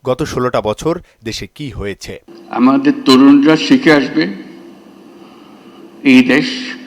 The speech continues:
Speaker 2: একেবারে নতুন পর-, করে বানিয়ে আনতে হবে। এটা উপরই একটা প্রলেপ দেওয়ার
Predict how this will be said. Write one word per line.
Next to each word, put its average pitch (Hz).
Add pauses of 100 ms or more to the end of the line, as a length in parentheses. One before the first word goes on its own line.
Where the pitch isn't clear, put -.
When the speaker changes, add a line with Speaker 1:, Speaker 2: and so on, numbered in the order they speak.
(1600)
Speaker 2:
একেবারে 160
নতুন 170
পর-, -
করে 180
বানিয়ে 120
আনতে 113
হবে। - (960)
এটা 143
উপরই 160 (2000)
একটা 147 (500)
প্রলেপ 151 (120)
দেওয়ার 143